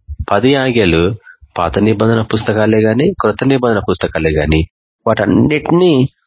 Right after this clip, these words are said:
ఒప్పుకుంటది. పాత నిబంధనలో పది ఆజ్ఞలను పాటించి క్రొత్త నిబంధనలు ఉల్లంఘించమని చెప్పలేదు ఎక్కడ.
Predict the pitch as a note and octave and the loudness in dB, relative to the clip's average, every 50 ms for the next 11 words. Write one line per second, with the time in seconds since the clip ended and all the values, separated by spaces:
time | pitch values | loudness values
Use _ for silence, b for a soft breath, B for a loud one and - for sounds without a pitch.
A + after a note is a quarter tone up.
0 | _ - A#2 A2+ C#3+ C3+ C3 G2+ F2+ E2 D2+ C#2+ E2+ - - _ _ _ _ _ | _ -4 -2 0 0 0 0 0 2 2 2 0 0 -2 -6 _ _ _ _ _
1 | _ _ _ _ _ _ _ _ - A2+ A#2 B2 B2 C#3+ C#3 C#3+ C#3+ C3 C3+ C3 | _ _ _ _ _ _ _ _ -4 -2 -2 0 0 2 2 2 2 2 2 2
2 | C3 C3 B2+ B2+ B2 B2 B2 B2 B2 B2+ - _ _ _ _ _ _ - - - | 2 2 2 2 2 2 2 2 2 0 -2 _ _ _ _ _ _ -12 -4 -2
3 | A#2 G#2+ - A#2 A#2 A#2 A2+ A2+ A2+ A2 G#2+ - G#2 G#2 G2+ - G#2+ F#2 - - | -2 0 0 0 0 2 2 2 0 0 0 0 -2 -2 0 0 0 0 0 -2
4 | - - - G#2+ G2+ G2+ A#2 A2+ A#2 A2 A#2 A#2 A#2 A#2 A#2+ A#2 G2+ G2 G2 G#2 | -2 -2 0 -2 -2 0 0 0 2 2 2 2 2 2 2 2 2 0 0 0
5 | G#2+ A2 G#2+ G2+ - G#2 G#2 G2 - - E2+ - - G2 G2+ F2+ D#2+ D#2 - - | 2 0 0 0 0 -2 -2 -2 -2 -2 -4 -2 -2 -2 0 0 -2 -2 -2 -4
6 | E2+ E2+ | -4 -2